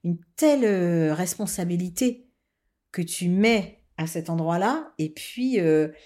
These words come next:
ça va tellement consi-, conditionner la suite de ta vie, que je vois pas comment tu peux être dé-, détendu, détaché. On me dit,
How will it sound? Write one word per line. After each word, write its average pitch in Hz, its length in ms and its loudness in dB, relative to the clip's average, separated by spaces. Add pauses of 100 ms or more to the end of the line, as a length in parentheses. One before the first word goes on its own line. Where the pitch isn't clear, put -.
(280)
ça - 180 -4
va 180 120 -2
tellement 214 280 0
consi-, 233 520 -6
conditionner 247 600 0
la 180 100 0
suite 175 220 -8
de 170 80 -2
ta 170 180 -2
vie, 233 300 -4 (1600)
que 156 260 -8
je 143 60 -12
vois 160 140 -4
pas 180 100 -4
comment 202 280 0
tu 202 160 -10
peux 170 220 -2
être 165 280 -2
dé-, 151 360 -2
détendu, 175 680 -2
détaché. 165 540 0
On 175 60 0
me 160 40 2
dit, 165 200 -2